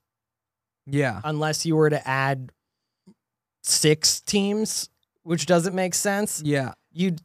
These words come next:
Speaker 2: have to restructure, 'cause they just did it. Now it's everybody has five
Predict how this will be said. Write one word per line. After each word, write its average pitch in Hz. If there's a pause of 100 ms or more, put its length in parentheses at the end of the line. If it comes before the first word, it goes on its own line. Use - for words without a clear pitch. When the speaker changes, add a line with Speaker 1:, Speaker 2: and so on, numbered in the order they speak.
(160)
Speaker 2:
have 190
to 208
restructure, 170
'cause 170
they 190
just 175
did 180
it. 127
Now 147
it's 160
everybody 156
has 135
five 151